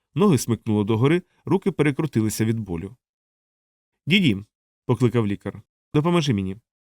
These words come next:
Захекавшись, улетіла медсестра. "Треба розслабити м'язи. Сюди, хутко. Чого чекаєш?" Що вони робили, Ендер не бачив.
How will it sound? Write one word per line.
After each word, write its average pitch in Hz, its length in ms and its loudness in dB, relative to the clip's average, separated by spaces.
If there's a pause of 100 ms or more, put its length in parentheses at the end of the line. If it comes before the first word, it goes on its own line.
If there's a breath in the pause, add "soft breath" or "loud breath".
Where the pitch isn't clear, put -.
(240)
Захекавшись, 113 680 0
улетіла 110 440 0
медсестра. 113 600 -4 (420)
"Треба 220 240 0
розслабити 165 420 0
м'язи. 98 360 0 (320)
Сюди, 147 320 2
хутко. - 420 -2 (100)
Чого 160 200 2
чекаєш?" 101 480 -4 (760)
Що 120 180 2
вони 113 180 2
робили, 135 420 0
Ендер 120 300 2
не 113 100 -2
бачив. - 420 -12